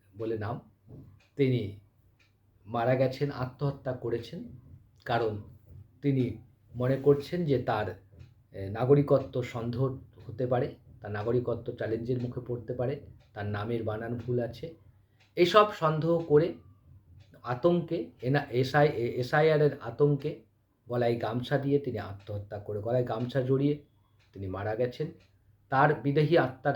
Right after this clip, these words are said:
শান্তি কামনা করছি। একই সঙ্গে এটাও বলবো যে বিজেপি যেভাবে এই কাজটা করছে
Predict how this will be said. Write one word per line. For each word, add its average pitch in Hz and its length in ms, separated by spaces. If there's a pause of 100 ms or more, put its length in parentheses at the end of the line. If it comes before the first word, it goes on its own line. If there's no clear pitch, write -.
শান্তি 120 300
কামনা 135 340
করছি। 127 500 (480)
একই 147 240
সঙ্গে 175 320
এটাও 147 460
বলবো 120 480 (340)
যে 139 160
বিজেপি 180 600
যেভাবে 135 680 (600)
এই 151 140
কাজটা 147 400
করছে - 720